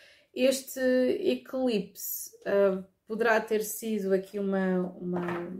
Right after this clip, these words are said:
uma das situações em que vocês, Rainha de Paus, acho interessantíssimo, lá está. Existe aqui uma energia com alguém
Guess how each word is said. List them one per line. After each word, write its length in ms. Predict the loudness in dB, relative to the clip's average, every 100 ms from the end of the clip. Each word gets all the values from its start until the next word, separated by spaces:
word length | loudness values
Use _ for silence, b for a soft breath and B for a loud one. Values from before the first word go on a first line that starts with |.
| -10
uma 240 | -2 2 4
das 580 | 4 0 -2 -12 -14 -14
situações 640 | -14 -6 -6 -2 -2 0
em 100 | -2
que 80 | -2
vocês, 840 | -6 -4 -2 0 0 -6 -12 -16 b b b b b b _ _
Rainha 380 | 2 4 4
de 60 | 0
Paus, 300 | -4 -8 -4
acho 240 | -4 -4
interessantíssimo, 760 | -8 -8 -8 -8 -6 -8 -4 -2
lá 100 | 2
está. 340 | 0 0 -2
Existe 360 | -4 -4 -6 -8
aqui 200 | -10 -2
uma 140 | 0
energia 400 | 2 0 0 -2
com 220 | -2 -4 -2
alguém 760 | 0 0 0 -2 -2 -6 -12